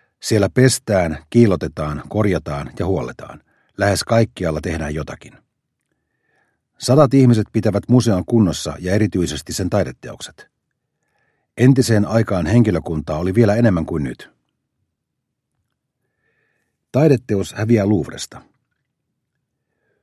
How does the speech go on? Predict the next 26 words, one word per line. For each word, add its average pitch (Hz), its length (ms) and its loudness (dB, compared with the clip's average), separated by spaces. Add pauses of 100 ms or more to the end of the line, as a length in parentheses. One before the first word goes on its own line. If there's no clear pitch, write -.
(120)
Tuona 131 240 6
elokuun 127 420 2
iltapäivänä 82 760 0
oli 101 180 0
yhtä 120 300 2
kiire 104 300 2
kuin 95 180 -2
muina 107 260 2
päivinä, 69 480 -8 (460)
eikä 87 260 -4
kukaan 104 380 -2
kiinnittänyt 92 580 -4
huomiota 85 400 -2
pitkään 82 440 -4
työpukuiseen 87 680 -4
mieheen, 69 480 -6 (600)
joka 104 180 -4
seisoi 107 400 2
Mona 107 280 2
Lisan 82 280 -4
edessä 90 440 -6 (420)
ja 98 100 -6
tuijotti 95 480 2
hymyileviä 85 500 0
kasvoja 80 420 -6
haltioituneena. - 760 -8